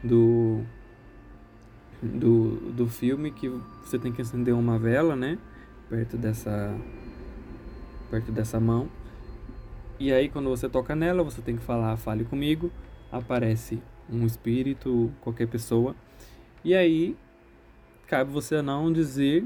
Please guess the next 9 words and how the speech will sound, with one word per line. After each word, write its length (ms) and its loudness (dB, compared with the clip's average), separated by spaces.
"Deixe-me 380 -2
entrar", 400 -2
e 100 0
aí 220 4
você 300 -6
é 60 -4
possuído 500 -4
por 140 0
esse 720 2